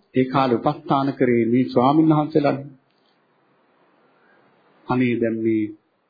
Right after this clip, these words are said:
සිද්ධාර්ථ තාපසයා දැන් ඉතින් මේකෙන් අයින් වෙන්න වගේ හදන්නේ කියලා හිමීට ඒගොල්ලෝ අයින් වුණා. මෙයාට මේ සත්‍ය අවබෝධ කරගන්න බෑ. ඒ ලෝකේ එදා ඉඳලා අද දක්වාම දුෂ්කර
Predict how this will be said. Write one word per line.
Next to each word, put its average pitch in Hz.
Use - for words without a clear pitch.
සිද්ධාර්ථ 123
තාපසයා 113
දැන් 120
ඉතින් 117
මේකෙන් 123
අයින් 120
වෙන්න 127
වගේ 110
හදන්නේ 104
කියලා 170
හිමීට 160
ඒගොල්ලෝ 151
අයින් 117
වුණා. 87
මෙයාට 123
මේ 120
සත්‍ය 110
අවබෝධ 107
කරගන්න 98
බෑ. 98
ඒ -
ලෝකේ 143
එදා 156
ඉඳලා 123
අද 110
දක්වාම 156
දුෂ්කර 127